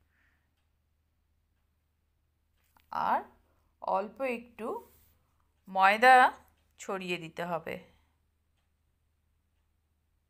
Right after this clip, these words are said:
এরপরে এটাকে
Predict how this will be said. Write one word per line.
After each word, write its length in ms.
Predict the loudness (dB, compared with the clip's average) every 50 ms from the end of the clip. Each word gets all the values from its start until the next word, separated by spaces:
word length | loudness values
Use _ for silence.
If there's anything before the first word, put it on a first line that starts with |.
| _ _ _ _ _ _ _ _ _ _ _ _ _ _ _ _ _ _ _ _ _ _ _ _ _ _ _ _ _ _ _ _ _ _ _ _ _ _ -10
এরপরে 520 | -8 -6 -6 -6 -4 -2 -2 0 0 0
এটাকে 480 | 0 0 0 -2 -2 -4 -4 -4 -6